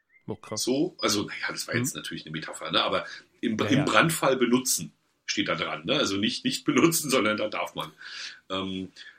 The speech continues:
Speaker 2: er hat dafür gesorgt, dass es verschiedene Fluchtwege in alle Richtungen gibt, dass hier Rauchabzug, bla, bla, bla. Also die, die haben da gerade richtig Kohle in die Hand genommen, vor allem um den Brandschutz hinzukriegen. Und so konnte man die Geschichte natürlich erzählen. Ne?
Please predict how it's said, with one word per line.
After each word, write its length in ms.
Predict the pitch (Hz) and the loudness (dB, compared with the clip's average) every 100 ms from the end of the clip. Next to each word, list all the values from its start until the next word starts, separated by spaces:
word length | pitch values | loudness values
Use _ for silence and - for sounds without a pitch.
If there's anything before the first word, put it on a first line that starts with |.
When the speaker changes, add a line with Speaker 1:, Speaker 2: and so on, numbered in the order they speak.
| _ | _
Speaker 2:
er 120 | - 95 | -4 0
hat 80 | |
dafür 240 | 127 - 113 | 0 0 0
gesorgt, 380 | 110 107 113 120 | 2 2 2 0
dass 140 | - | 0
es 80 | - | 0
verschiedene 400 | - - 123 113 | 0 -2 0 -2
Fluchtwege 480 | 131 131 127 117 110 | -4 -4 0 2 2
in 80 | |
alle 200 | 104 123 | 0 -2
Richtungen 460 | 120 131 123 120 110 | -2 -4 -2 -2 -4
gibt, 300 | 104 117 - | -6 -6 -4
dass 180 | 110 - | -2 0
hier 180 | 120 107 | -2 -2
Rauchabzug, 520 | - - - - 104 | -4 -6 -8 -6 -2
bla, 120 | 107 | 0
bla, 100 | 107 | 0
bla. 120 | 104 | 0
Also 220 | 107 107 110 - - - | 2 0 0 -6 -10 -10
die, 120 | 123 | -10
die 140 | 110 - | -4 -2
haben 120 | 127 | -2
da 80 | 117 | -2
gerade 240 | 113 110 | -2 0
richtig 260 | 151 - - | -2 -2 -4
Kohle 240 | 135 135 | -2 -2
in 60 | 104 | 0
die 80 | 90 | -2
Hand 120 | 98 | -4
genommen, 220 | 104 95 | -4 -4
vor 220 | 101 - 117 | -4 -6 -6
allem 180 | 120 | -6
um 80 | 98 | -4
den 160 | 104 101 | -4 -4
Brandschutz 380 | 98 101 101 - | -6 -8 -8 -8
hinzukriegen. 600 | 82 - - 85 87 - _ _ - - | -8 -10 -10 -12 -12 -14 _ _ -20 -10
Und 140 | - 92 | -6 0
so 100 | 113 | 0
konnte 220 | 123 104 | 0 -4
man 100 | 101 | -4
die 80 | 92 | -4
Geschichte 340 | 92 92 - | -4 -4 -8
natürlich 280 | 82 - 85 | -10 -10 -12
erzählen. 400 | 85 - 85 80 _ _ _ _ _ _ - | -6 -4 -4 -8 _ _ _ _ _ _ -18
Ne? 180 | 87 104 | -10 -10